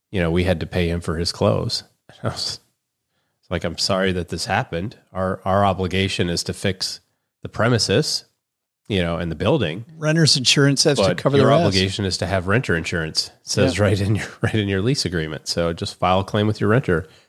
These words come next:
Speaker 1: renter's insurance. "Oh, I don't have any." Oh, well, so then you wanna be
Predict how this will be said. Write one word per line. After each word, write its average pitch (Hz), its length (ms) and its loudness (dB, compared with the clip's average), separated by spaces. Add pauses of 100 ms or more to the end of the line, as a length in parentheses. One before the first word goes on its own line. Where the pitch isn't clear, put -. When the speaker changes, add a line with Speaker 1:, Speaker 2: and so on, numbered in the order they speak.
(160)
Speaker 1:
renter's 92 340 0
insurance. 85 540 -2 (380)
"Oh, 123 60 4
I - 20 6
don't 135 120 4
have 139 180 4
any." 85 360 -2
Oh, 127 320 0 (580)
well, 104 420 -2 (540)
so - 160 -4
then 107 160 2
you 104 100 2
wanna 95 220 2
be 90 300 -4